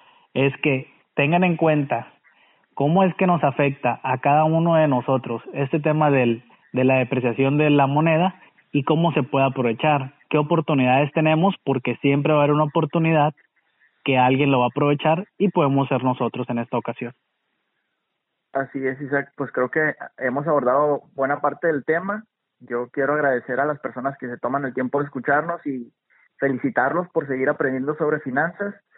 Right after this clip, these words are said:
Speaker 2: Eh, es un placer poder seguir compartiendo contenido con ustedes. Háganos el favor de dejarnos sus comentarios positivos o críticas, no hay problema, sugerencias,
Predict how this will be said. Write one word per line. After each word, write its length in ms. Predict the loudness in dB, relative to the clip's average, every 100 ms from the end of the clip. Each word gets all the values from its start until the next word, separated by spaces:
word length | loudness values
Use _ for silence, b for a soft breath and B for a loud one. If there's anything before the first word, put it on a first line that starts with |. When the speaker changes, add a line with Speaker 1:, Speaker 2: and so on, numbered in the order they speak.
| b b b b
Speaker 2:
Eh, 320 | 0 2 2 -2
es 140 | -8
un 100 | -4
placer 380 | -4 -2 -2 -4
poder 280 | -4 -4 -2
seguir 380 | -2 0 0 -2
compartiendo 600 | -6 -4 -4 -4 -4 -4
contenido 440 | -6 -6 -4 -2
con 140 | -4 -6
ustedes. 500 | -4 0 2 0 -4 -12 _ _ _ _ _
Háganos 380 | -4 -2 -2 -4
el 100 | -6
favor 340 | -4 -4 -4 -2
de 200 | 0 0
dejarnos 380 | 0 -4 -6 -8
sus 100 | -12
comentarios 640 | -12 -6 -2 -2 -2 -6 -8
positivos 680 | -10 -10 -6 -6 -4 -8 -10
o 220 | -8 -8 -6
críticas, 560 | -6 -6 -4 -4 -2
no 100 | -2
hay 80 | -4
problema, 500 | 0 0 0 -4 -12 _ _ b b b -12
sugerencias, 680 | -4 0 0 0 -2 -2